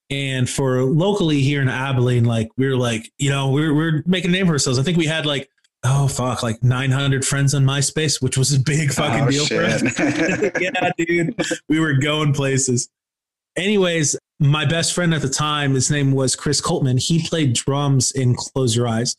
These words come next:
Speaker 1: And at this point, Close Your Eyes was, it was like a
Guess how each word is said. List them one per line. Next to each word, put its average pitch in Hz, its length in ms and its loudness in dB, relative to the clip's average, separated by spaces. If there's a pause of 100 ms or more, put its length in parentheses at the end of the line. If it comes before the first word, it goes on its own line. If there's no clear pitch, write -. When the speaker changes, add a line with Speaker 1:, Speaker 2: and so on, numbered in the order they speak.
(120)
Speaker 1:
And 165 100 -2
at 160 100 -2
this 220 160 0
point, 175 380 0
Close 180 380 0
Your 170 120 2
Eyes 151 680 0 (640)
was, 131 680 0 (480)
it 143 160 2
was 151 220 2
like 170 220 -2
a 120 220 -4